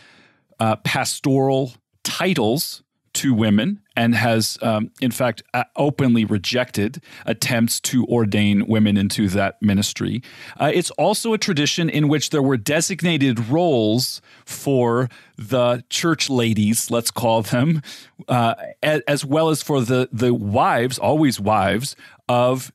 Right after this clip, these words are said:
the pastoral staff. And so what you're saying to me, even though I am not, uh, uh, familiar with the Jewish tradition, is a form of practice rooted in a patriarchal tradition,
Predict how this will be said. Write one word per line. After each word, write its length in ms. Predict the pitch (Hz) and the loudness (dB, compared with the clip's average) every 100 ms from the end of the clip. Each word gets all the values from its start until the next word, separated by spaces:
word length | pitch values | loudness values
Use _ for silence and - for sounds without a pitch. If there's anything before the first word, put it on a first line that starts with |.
| - | -12
the 400 | 117 127 123 120 - | -2 2 2 2 0
pastoral 500 | 131 120 - 127 113 | -2 0 0 0 0
staff. 640 | - - 120 104 - - - - - | -2 0 0 0 -2 -10 -16 -20 -6
And 140 | 139 131 | -2 -2
so 120 | 160 | 0
what 200 | 143 170 | 0 2
you're 100 | 143 | 0
saying 320 | - 147 160 | 0 -2 0
to 80 | 147 | 2
me, 80 | 131 | 2
even 180 | 127 131 | 4 4
though 180 | 120 | 2
I 200 | 117 123 | 2 2
am 160 | 139 117 | 4 4
not, 240 | 117 110 - - | 4 2 -6 -14
uh, 100 | 110 - - | -14 -10 -6
uh, 120 | 127 | -6
familiar 380 | - 123 131 113 | -2 2 2 2
with 180 | 113 - | 0 -2
the 60 | |
Jewish 240 | 110 180 - | 0 0 -2
tradition, 500 | 110 107 - 110 123 - - - | -2 0 0 -2 -4 -8 -20 -8
is 320 | 151 151 139 - | -2 0 0 -2
a 140 | 135 | -4
form 440 | - - 160 190 190 | -4 -2 0 0 0
of 360 | 131 123 113 - _ | 0 0 0 -8 _
practice 640 | - 123 113 139 147 - - _ _ _ _ - | -2 -2 -2 -2 -4 -6 -18 _ _ _ _ -6
rooted 580 | 127 190 247 165 147 - | 0 2 4 2 0 0
in 320 | 143 131 131 - | 0 2 0 0
a 120 | 123 | -2
patriarchal 680 | 135 143 - 123 113 - 101 | 0 -2 2 2 2 0 -4
tradition, 720 | - 95 180 - 107 104 | -2 0 0 0 0 0